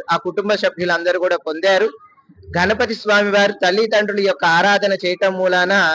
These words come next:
స్వామికి గణాధిపత్యం అనే ఒక స్థానం వచ్చిందనమాట. అంటే గణపతి స్వామి వారి సాక్షాత్ పార్వతీ పరమేశ్వరులకి ఆరాధన చేయటం మూలాన విశేషమైన అనుగ్రహాన్ని పొందారు. ఇలా తల్లిదండ్రుల్ని పూజించడం మూలాన లౌకికంగా అందరూ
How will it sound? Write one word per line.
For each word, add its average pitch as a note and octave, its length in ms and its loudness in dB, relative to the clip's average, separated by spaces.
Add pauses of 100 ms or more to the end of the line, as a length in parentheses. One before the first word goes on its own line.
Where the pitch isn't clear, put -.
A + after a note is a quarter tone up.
(380)
స్వామికి G3 540 0 (480)
గణాధిపత్యం G3+ 920 0
అనే G3 180 2
ఒక - 180 -4
స్థానం F#3+ 400 0
వచ్చిందనమాట. F3 680 -2 (460)
అంటే F3 220 -2
గణపతి G3+ 460 0
స్వామి G3+ 320 2
వారి G3+ 260 2
సాక్షాత్ G3+ 560 0
పార్వతీ G#3 480 0
పరమేశ్వరులకి F#3 720 -2
ఆరాధన F#3+ 360 2 (100)
చేయటం F3+ 280 -2
మూలాన F3 300 0 (100)
విశేషమైన F#3 500 -4 (100)
అనుగ్రహాన్ని F#3+ 500 -2
పొందారు. E3+ 380 0 (460)
ఇలా G#3+ 140 4 (140)
తల్లిదండ్రుల్ని G#3 760 2 (520)
పూజించడం G#3 580 0
మూలాన F#3+ 340 2 (560)
లౌకికంగా G#3 580 2 (100)
అందరూ G3 240 2